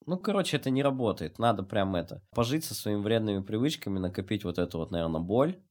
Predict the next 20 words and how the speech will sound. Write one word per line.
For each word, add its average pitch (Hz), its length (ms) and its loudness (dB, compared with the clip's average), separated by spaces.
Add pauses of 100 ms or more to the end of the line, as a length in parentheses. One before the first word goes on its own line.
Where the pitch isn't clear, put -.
(140)
и 101 60 -6
потом 101 380 0
прийти 104 360 -2
на 110 140 4
адскую 98 300 -2
неделю 101 420 2
вот 82 220 -2
и 87 40 -2
решить. 90 340 -6
Тогда 92 220 0
это 95 160 0
больше 104 300 -2
толку, 123 260 -2
чем, 92 260 -8 (280)
ну, 160 80 4
это, 175 160 0
наверно, 160 500 4 (340)
как 127 240 4
с - 100 -2
этим, 92 400 -2